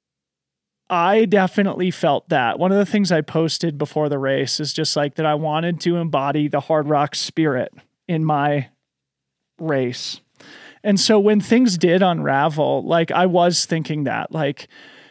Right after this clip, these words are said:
"Dude, this is Hardrock. This isn't a race. This is you against the mountains. Like, don't worry about those guys ahead of you. Don't worry about the people who are absolutely, I'm sure, closing the gap behind you. Like, this is Hardrock. This is a run. This isn't a race."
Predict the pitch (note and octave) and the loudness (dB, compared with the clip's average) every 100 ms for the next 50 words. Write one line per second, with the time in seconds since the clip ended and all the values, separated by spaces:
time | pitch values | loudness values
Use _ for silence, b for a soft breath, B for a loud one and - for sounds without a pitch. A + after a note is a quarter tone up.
0 | B - F3 F3 - G3+ - F3+ E3+ F3+ | B 0 2 2 0 -2 0 2 4 4
1 | E3+ D#3+ D#3+ F3+ E3+ F3+ D#3+ D#3+ B2+ B2+ | 2 0 -4 -4 -2 -2 0 0 0 -4
2 | D#3 D3 D#3+ C#3+ D3 E3 F3+ E3+ F3+ D#3 | -6 -6 -6 -4 -2 0 0 -2 -2 -2
3 | C#3+ - F2 D#2+ - A#2+ C3 C3 C#3+ D#3+ | -2 -4 -8 -8 -8 -8 -6 -6 -4 -2
4 | F3 E3 E3+ E3 E3 - D3 D3+ D#3 C#3+ | -2 0 0 0 -4 -2 -2 0 -2 -2
5 | C#3 C#3 C#3+ C3 D#3 D#3 D#3+ E3 E3 D#3 | -2 -2 -2 -2 -2 -2 -2 0 0 0
6 | - D#3 D#3+ D3+ D3+ D3+ C3+ B2+ D#3 D#3+ | -2 -6 -6 -6 -4 -4 -2 -2 -2 -4
7 | - D3 D3 D3 C3+ - - C3+ D3 D#3+ | -6 -4 -2 -2 -2 -4 -6 -4 -4 -6
8 | - G3 D3 D#3+ D#3 D#3 D3 D#3 - C#3+ | -4 -4 -4 -4 -4 -2 -2 -2 -4 -2
9 | C#3+ C#3+ C#3+ C#3+ C#3+ B B B B B | -2 -2 -2 -2 -4 B B B B B
10 | B - D3+ F3 D#3+ D3 D3 C#3 D3+ B2 | B -4 -2 -2 -4 -4 -4 -4 -6 -6
11 | C3 D3 D#3 D3 D3+ C#3 C#3+ C#3+ C3+ D3+ | -6 -6 -4 -4 -4 -2 -2 -4 -4 -4
12 | D#3 D3+ C#3 C3 C3 C3 - | -4 -2 0 0 0 -2 -6